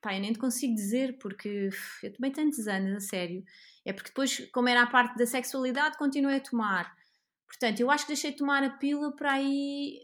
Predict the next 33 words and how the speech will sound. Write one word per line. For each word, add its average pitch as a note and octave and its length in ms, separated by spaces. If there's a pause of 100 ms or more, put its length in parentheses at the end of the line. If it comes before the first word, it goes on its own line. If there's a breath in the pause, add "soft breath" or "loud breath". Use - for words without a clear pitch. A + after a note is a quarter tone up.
ah, A#3+ 760 (580 soft breath)
sei - 180
lá, F3 140
mas F3 160
é G3+ 60
que G3+ 120
eu, A#3+ 100
havia, A3+ 540
há, A3 440
havia A3+ 260
alguns A#3 320
meses A#3 300
que - 80
eu A3+ 60
também A3 540
me G#3+ 100
esquecia, C#4 760 (400 soft breath)
quando G3+ 180
já G3 120
estava, G3 240
quando G#3 160
já G#3+ 100
era G3+ 100
mais G3+ 240
adulta, A#3 440
percebes? G3 420
Por G3 100
isso G3 160
não A3 80
consigo A3+ 280
especificar. B3 420
Agora, G3 200
definitivamente, C4 1120